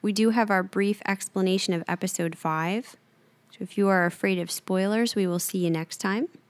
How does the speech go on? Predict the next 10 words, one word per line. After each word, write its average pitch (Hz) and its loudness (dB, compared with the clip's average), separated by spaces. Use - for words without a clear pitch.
For 202 0
everybody 180 0
else, 240 -2
episode 247 0
five 196 2
will 196 -2
be 185 -2
called 175 -4
Cheat - -2
Day. - -8